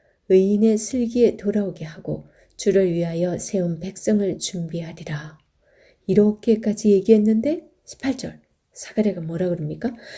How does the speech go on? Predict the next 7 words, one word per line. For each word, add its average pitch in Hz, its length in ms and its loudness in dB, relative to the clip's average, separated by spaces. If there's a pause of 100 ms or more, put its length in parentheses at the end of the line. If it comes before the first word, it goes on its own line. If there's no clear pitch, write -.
(140)
사가랴가 202 720 4
천사에게 240 680 0
이르되, 165 640 0 (380)
"내가 226 320 4
이것을 220 480 -2
어떻게 180 520 -6
알리요? 160 540 -4